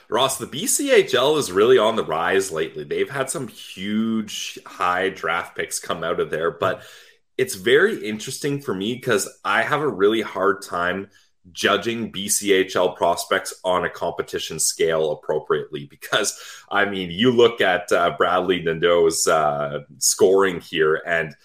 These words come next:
he made a joke of this league. Like, let's just be honest. In fifty-four games, forty-five goals, sixty-eight assists,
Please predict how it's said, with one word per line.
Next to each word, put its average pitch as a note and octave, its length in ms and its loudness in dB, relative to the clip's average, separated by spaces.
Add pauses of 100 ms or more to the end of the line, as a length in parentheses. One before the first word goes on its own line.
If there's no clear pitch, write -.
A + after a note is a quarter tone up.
(400)
he D3 200 -4
made C#3+ 200 4
a - 80 -4
joke F#2+ 260 0
of D2 80 -4
this C#2 220 -8
league. C#2+ 200 -14
Like, D#2 200 -6
let's F#2 200 -2
just - 200 -6
be D2+ 120 -6
honest. D2 420 -4
In D#2+ 100 -8
fifty-four C3 840 2
games, E2 480 -2 (340)
forty-five D#3+ 720 4
goals, - 600 -2 (160)
sixty-eight F#3 1000 0
assists, - 600 0